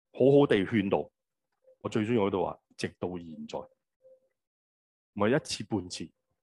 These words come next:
直到現在，right up to this moment，好耐由頭到而家都係噉樣嘅。人還是把我們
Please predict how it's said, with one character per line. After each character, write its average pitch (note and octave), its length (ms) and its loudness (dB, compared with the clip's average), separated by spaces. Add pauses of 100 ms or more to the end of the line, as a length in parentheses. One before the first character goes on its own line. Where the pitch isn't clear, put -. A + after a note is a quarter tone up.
(760)
直 - 100 -6
到 G#2+ 140 0
現 E2+ 260 -8
在， E2+ 120 -6 (680)
right B2+ 280 2
up - 220 -4
to - 120 -6
this G2 320 -10
moment， G2 360 -4 (320)
好 B2 240 4
耐 F2+ 80 -10
由 D#2+ 260 -6
頭 - 300 -6 (320)
到 G#2 120 -2
而 G2+ 400 -10
家 D3 280 0 (880)
都 B2 120 2
係 G2 100 4
噉 E2+ 140 -10
樣 E2 280 -8
嘅。 - 40 -20 (760)
人 G#2 340 -2
還 G#2 240 0
是 A#2+ 220 -2
把 A2+ 280 2
我 A2 280 6
們 G2 340 2